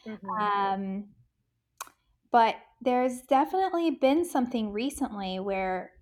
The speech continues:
Speaker 2: she told me about this very rare disease, and I actually had to go home and look it up. <laughs> And
Speaker 1: Oh,
Speaker 2: I,
Speaker 1: wow.
Speaker 2: and I asked her, I was like, "Oh, wow, okay, what is it?" And then I wrote it. She's like,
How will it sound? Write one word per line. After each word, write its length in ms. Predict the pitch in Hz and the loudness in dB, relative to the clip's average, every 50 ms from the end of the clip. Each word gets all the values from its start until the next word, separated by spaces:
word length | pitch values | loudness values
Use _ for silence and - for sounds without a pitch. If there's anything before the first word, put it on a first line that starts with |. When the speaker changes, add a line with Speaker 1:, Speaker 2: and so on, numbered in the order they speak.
| - - - | -20 -14 -12
Speaker 2:
she 280 | - - - 240 226 | -8 -6 -4 -4 -4
told 380 | 226 - - 240 240 254 262 254 | -6 -4 0 2 4 4 4 4
me 460 | 240 226 214 208 208 208 196 190 - - | 2 0 -2 -4 -4 -6 -6 -8 -10 -8
about 320 | - 208 214 208 208 208 - | -4 0 0 0 0 -2 -4
this 200 | 208 202 202 - | -8 -8 -8 -8
very 680 | 196 202 196 202 208 208 208 208 208 208 208 - - - | -6 -4 -2 0 0 0 2 2 2 0 0 -2 -4 -8
rare 460 | 202 196 196 202 196 202 202 202 202 | -10 -8 -6 -4 -4 -2 -2 -2 -2
disease, 800 | 190 196 190 190 - 202 226 247 226 185 170 170 175 175 175 - - | -4 -6 -6 -6 -6 -6 -4 -4 -2 -2 -4 -4 -6 -8 -10 -12 -12
and 140 | - 202 190 190 | -8 -8 -6 -6
I 400 | 185 185 185 180 180 180 170 - - | -6 -6 -6 -6 -6 -8 -8 -8 -6
actually 460 | - 196 180 185 - - - 208 202 | -6 -4 -4 -4 -6 -6 -6 -4 -4
had 180 | 202 202 190 190 | -2 -4 -6 -6
to 80 | - 196 | -8 -10
go 220 | 190 185 175 185 | -6 -6 -6 -6
home 320 | 190 202 220 233 226 196 | -4 -2 -2 -2 -2 -4
and 100 | 175 156 | -6 -8
look 180 | 160 165 180 - | -10 -10 -10 -8
it 60 | 180 | -6
up. 300 | 175 220 247 - - - - | -4 -2 -2 -4 -4 -10 -14
<laughs> 60 | 285 - - - - - 285 - - - - - - - | -14 -14 -14 -8 -6 -6 -6 -6 -8 -16 -16 0 6 8
And 120 | 277 277 | 8 10
Speaker 1:
Oh, 20 | |
Speaker 2:
I, 120 | 294 294 285 | 10 8 8
Speaker 1:
wow. 200 | 269 262 214 208 - _ _ - 285 | 6 6 2 0 -6 _ _ 0 6
Speaker 2:
and 100 | 285 311 | 8 8
I 60 | 311 | 8
asked 280 | 294 277 320 392 381 - | 8 8 6 4 4 4
her, 60 | 359 | 4
I 20 | |
was 80 | 349 320 | 4 4
like, 120 | 339 330 - - | 4 2 2 6
"Oh, 200 | - 302 349 320 | 8 10 10 10
wow, 480 | 262 226 262 285 302 269 339 311 294 - - - | 8 8 10 10 10 10 10 8 6 2 -2 -4
okay, 260 | 240 - 277 262 262 | -2 2 4 4 4
what 240 | 233 208 220 226 233 | 4 4 4 4 4
is 180 | 254 285 277 339 | 4 4 4 4
it?" 200 | 392 523 494 - - - | 2 2 2 0 -2 -2
And 100 | 247 240 | 0 0
then 120 | 240 233 233 | 0 0 0
I 180 | 220 214 220 220 | -2 -2 -2 -2
wrote 220 | 220 233 240 262 | 0 2 2 2
it. 80 | 262 254 | 2 0
She's 160 | - 254 226 | -2 0 2
like, 240 | 247 240 240 240 - | 4 4 4 4 2